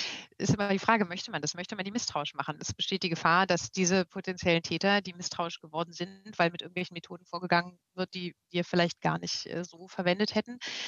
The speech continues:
ähm, die, die, die dann misstrauisch werden und Beweismittel vernichten. Beweismittel, die wir vielleicht später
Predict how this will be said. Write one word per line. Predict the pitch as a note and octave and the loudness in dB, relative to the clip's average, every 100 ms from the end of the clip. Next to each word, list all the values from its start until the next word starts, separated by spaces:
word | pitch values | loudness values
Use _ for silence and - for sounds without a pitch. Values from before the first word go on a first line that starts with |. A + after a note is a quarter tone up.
| - - - | -10 -12 -4
ähm, | - G3 F3+ E3+ _ _ | 2 4 4 0 _ _
die, | F3 | -12
die, | - - | -10 -6
die | G3+ | 0
dann | F#3 F3+ | 2 2
misstrauisch | E3 - F#3+ - | -2 -2 -2 2
werden | F3+ F3 | 2 0
und | - | -2
Beweismittel | F3+ F3+ - C#4 | 4 4 2 -4
vernichten. | - - - - | -4 -4 -8 -8
Beweismittel, | D#3+ D#3 - G3 G3 | 2 4 4 2 2
die | E3+ D#3+ | 2 -4
wir | E3 E3 | -2 0
vielleicht | - F3+ | 0 -2
später | - F3+ F3+ E3+ | -4 -2 2 2